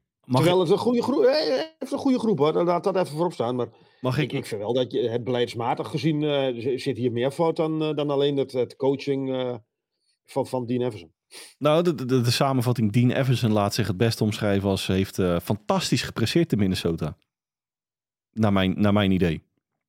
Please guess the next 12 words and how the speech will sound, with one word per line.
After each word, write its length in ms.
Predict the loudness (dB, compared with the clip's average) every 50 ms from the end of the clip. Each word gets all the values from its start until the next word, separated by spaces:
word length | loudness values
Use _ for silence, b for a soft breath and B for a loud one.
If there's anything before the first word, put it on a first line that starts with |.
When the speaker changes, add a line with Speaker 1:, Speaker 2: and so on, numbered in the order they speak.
| _ _ _ _ -10
Speaker 2:
Mm, 1600 | -8 -6 -6 -4 -4 -2 -2 -2 -2 -2 -2 -2 -2 -2 -2 -2 -2 -2 -2 -2 -2 -2 -2 -2 -2 -2 -2 -2 0 -2 -2 -2
hij 80 | 0 2
Speaker 1:
Jawel, 200 | 2 2 2 2 0
Speaker 2:
heeft 100 | 0 0
Speaker 1:
Hans. 160 | -2 -4 0
Speaker 2:
twee 260 | 2 4 4 4 2
fantastische 720 | 0 -2 -6 -2 0 -2 -2 -2 -2 -2 -2 0 2 2 4
reguliere 520 | 4 2 2 0 0 0 2 2 2 0
seizoenen 360 | -2 -4 -4 -2 -2 -2 -2
gedraaid 300 | -6 -6 -8 -6 -6 -8
in 80 | -8 -10
Minnesota. 480 | -10 -12 -12 -10 -10 -10 -10 -10 -12